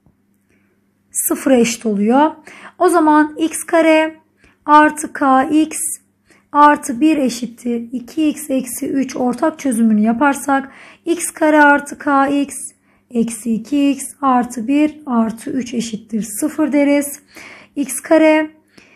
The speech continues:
artı k eksi iki parantezinde artı dört eşittir sıfır. Deltamız sıfıra eşit olacak. Delta neydi? B kare eksi dört A C. Yani k eksi ikinin karesi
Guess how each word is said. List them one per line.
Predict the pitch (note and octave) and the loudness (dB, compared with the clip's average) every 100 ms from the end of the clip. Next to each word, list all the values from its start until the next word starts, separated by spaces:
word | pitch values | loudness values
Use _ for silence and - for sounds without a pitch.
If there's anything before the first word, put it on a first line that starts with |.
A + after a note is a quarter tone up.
| _ _ _ _ _ _ _ - | _ _ _ _ _ _ _ 0
artı | C#4 C#4+ D4 - C4 B3 B3 B3 - - | 6 6 4 0 -2 0 0 -4 -14 -8
k | A#3+ A#3 B3+ | 0 2 2
eksi | C#4 C#4 - D4 D4 | 0 -6 -10 -4 -4
iki | C#4 - | -4 -12
parantezinde | - D4 C#4+ C#4+ C#4 C#4+ A#3+ C4+ C4+ C4+ C4+ C4+ - - | -8 -2 0 0 -4 -4 -2 2 2 2 0 -2 -8 -4
artı | C4+ C4 A3+ D4 A3 G#3 | 0 0 0 -6 -4 2
dört | C4 C4+ C4 | 4 2 0
eşittir | A#3 G#3 - D4 | -8 -10 -12 -10
sıfır. | - - A#3 A3 - - _ _ - - - D#4+ | -8 -6 -6 -6 -10 -12 _ _ -20 -20 2 8
Deltamız | F#4 F#4 D#4 F4+ F#4 - | 8 8 2 0 -4 -4
sıfıra | E4 D4 | -2 0
eşit | B3 A#3+ - | 0 -2 -6
olacak. | G#3+ F#3+ C#4+ C#4+ - | -6 -4 -6 -6 4
Delta | D#4 E4+ E4+ E4+ | 6 6 4 -2
neydi? | E4+ C#4 G#3+ B3+ D#4 D#4+ _ _ _ _ _ _ | 0 0 0 2 0 -2 _ _ _ _ _ _
B | C4+ E4 | 0 4
kare | E4+ D#4+ D#4 D#4 | 6 6 6 4
eksi | E4 C#4+ - C#4+ | 2 -2 -2 0
dört | D4 C4 B3+ | 2 2 0
A | A3+ G#3 | 0 0
C. | |
Yani | A3+ C#4 C4+ C4 | 0 2 2 0
k | E4 D#4 | 2 4
eksi | D4+ D4+ - - D4 | 4 2 -4 -6 -6
ikinin | - C#4+ C#4 | -4 -2 -2
karesi | C4+ D4 D4 D4 - D4 D4 | 0 0 0 -2 -2 0 -2